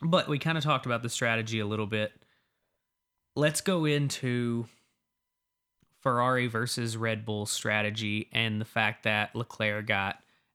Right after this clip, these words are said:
absolutely screwed. So we'll start off with, uh, and the announcers were saying it the whole time, and honestly continue to say it through, like, the award ceremony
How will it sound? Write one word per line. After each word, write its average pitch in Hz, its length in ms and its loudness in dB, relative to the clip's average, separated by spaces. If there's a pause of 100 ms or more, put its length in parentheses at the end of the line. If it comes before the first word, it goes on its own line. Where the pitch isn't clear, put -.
(120)
absolutely 107 640 0
screwed. 80 380 -8 (140)
So 139 260 2 (420)
we'll 147 80 2
start 202 260 4
off 165 240 2
with, 135 400 -2 (240)
uh, 127 240 2
and 135 120 0
the 131 100 4
announcers 143 460 2
were 127 80 -2
saying 131 280 0
it 123 80 -2
the 117 100 2
whole 123 200 0
time, 117 300 0
and 160 120 0
honestly 220 340 0
continue 190 440 0
to 156 80 0
say 170 260 2
it 165 180 -2 (440)
through, 165 340 2
like, 139 240 0
the 139 80 4
award 120 380 0
ceremony 107 560 -4